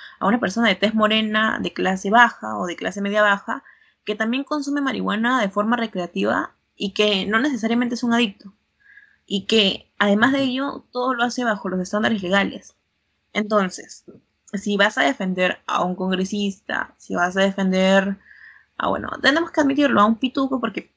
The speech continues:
no sé si Daniel Olivares era un pituco tal cual, pero es una persona que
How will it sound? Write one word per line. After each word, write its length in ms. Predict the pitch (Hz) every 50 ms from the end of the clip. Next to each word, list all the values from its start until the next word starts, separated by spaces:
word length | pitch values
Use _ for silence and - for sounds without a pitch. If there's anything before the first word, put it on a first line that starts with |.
| _ -
no 160 | 190 214 220
sé 80 | 226 220
si 140 | 240 233
Daniel 220 | 208 208 196 190 196
Olivares 340 | 202 190 185 180 180 180 -
era 100 | 175 175
un 60 | 180
pituco 260 | 190 190 190 185 202
tal 160 | 202 208 214 214
cual, 280 | 233 233 226 208 202 -
pero 160 | - - -
es 100 | 196 -
una 160 | 202 208 208
persona 400 | 214 226 233 240 226 220 220 214
que 300 | - - - - - _